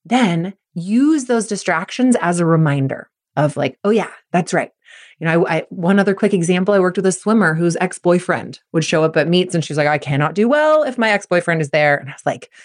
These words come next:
"What do you need to do to do well?" She's like, "Well, I need to pull harder." I'm like, "Okay." So every time you see him, you think, "Pull hard." And that's what she did. And she had a great meet because that's what she needed to do was pull.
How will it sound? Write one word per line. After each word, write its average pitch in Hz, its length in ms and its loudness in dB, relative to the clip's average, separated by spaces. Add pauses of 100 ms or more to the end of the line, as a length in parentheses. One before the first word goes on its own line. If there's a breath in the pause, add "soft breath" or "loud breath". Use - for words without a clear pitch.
(300 loud breath)
"What 175 120 0
do 208 80 6
you 202 80 4
need 185 160 2
to 170 80 -2
do 165 180 2
to 160 80 2
do 151 200 0
well?" 127 340 -4 (300)
She's - 140 -10
like, 160 120 -2
"Well, 165 80 2
I 160 40 4
need 160 100 2
to - 60 -6
pull 175 280 -2
harder." 110 380 -4 (600 soft breath)
I'm 143 60 -6
like, - 120 -6
"Okay." 151 320 0
So 147 140 -6
every 175 260 0
time 175 180 0
you 170 60 2
see 170 240 0
him, 208 200 4
you 165 80 2
think, 139 220 -4
"Pull 139 180 0
hard." 123 300 -4 (580)
And 165 120 0
that's 165 200 0
what 175 80 0
she 180 140 0
did. 185 180 2
And 170 180 -2
she 175 100 -2
had 160 60 2
a 143 200 -2
great 135 240 -2
meet - 220 -16 (180)
because 170 240 0
that's 190 260 -2
what 202 120 0
she 185 180 2
needed 156 260 2
to 143 100 -8
do 156 200 4
was 139 120 0
pull. - 540 -2